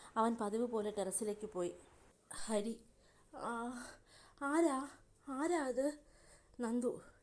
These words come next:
"ഞാനാ ഹരിയേട്ടാ." ഹരി, "മനുഷ്യൻ്റെ നല്ല ജീവൻ അങ്ങ് പോയി. ഈ പാദയാത്ര നീ എന്താ ഇവിടെ?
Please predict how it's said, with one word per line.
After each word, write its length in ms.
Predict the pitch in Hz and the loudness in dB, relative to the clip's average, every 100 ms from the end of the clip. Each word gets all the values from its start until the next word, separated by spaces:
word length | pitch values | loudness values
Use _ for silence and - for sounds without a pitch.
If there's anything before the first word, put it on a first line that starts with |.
| 247 | -4
"ഞാനാ 300 | 220 277 339 | 0 0 2
ഹരിയേട്ടാ." 460 | 247 220 226 214 180 - - - - - - | 0 0 0 -2 -4 -12 -20 -20 -20 -20 -6
ഹരി, 260 | 214 214 226 - - - - - - | -4 -2 -6 -12 -20 -20 -20 -10 2
"മനുഷ്യൻ്റെ 440 | 294 359 381 311 | 4 6 6 6
നല്ല 300 | 254 240 320 | 6 4 4
ജീവൻ 300 | 277 240 247 | 4 4 4
അങ്ങ് 160 | 240 233 | 2 2
പോയി. 240 | 214 196 - | 0 -2 0
ഈ 100 | 320 | 0
പാദയാത്ര 500 | 370 262 277 302 302 | 2 0 2 2 2
നീ 220 | 269 262 302 | 2 4 6
എന്താ 200 | 269 262 | 6 6
ഇവിടെ? 320 | 277 226 226 | 6 4 0